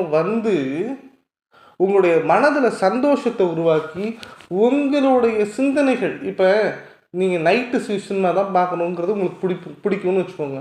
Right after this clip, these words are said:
உங்களுடைய லைஃப்ல இந்த மாதிரி ஃபுட்டு சாப்பிட்டா தான் பிடிக்குங்கிற விஷயத்துல அதை ஒத்து போகாதவர்கள்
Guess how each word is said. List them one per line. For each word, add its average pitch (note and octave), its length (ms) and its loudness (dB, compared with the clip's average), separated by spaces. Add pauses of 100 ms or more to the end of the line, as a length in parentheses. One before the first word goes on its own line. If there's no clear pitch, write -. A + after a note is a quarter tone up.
(480)
உங்களுடைய E3+ 320 4 (120)
லைஃப்ல G#3+ 460 2
இந்த G3 240 0
மாதிரி G#3+ 240 2
ஃபுட்டு F#3+ 240 -6
சாப்பிட்டா F3 340 0
தான் G3+ 180 -4
பிடிக்குங்கிற F#3 480 -2 (340)
விஷயத்துல E3+ 480 -4 (640)
அதை E3+ 260 4
ஒத்து G3 320 2
போகாதவர்கள் A3+ 720 2